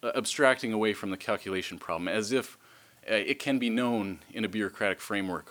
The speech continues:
what national defense inputs are actually value-added.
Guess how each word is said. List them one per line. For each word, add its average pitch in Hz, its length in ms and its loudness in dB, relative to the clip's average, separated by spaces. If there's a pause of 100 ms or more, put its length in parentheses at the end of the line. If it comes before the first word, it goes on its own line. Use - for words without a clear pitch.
what 110 480 0 (300)
national 107 380 2
defense 98 400 -4
inputs 95 400 -6
are 92 100 2
actually 92 480 -2 (320)
value-added. 92 640 2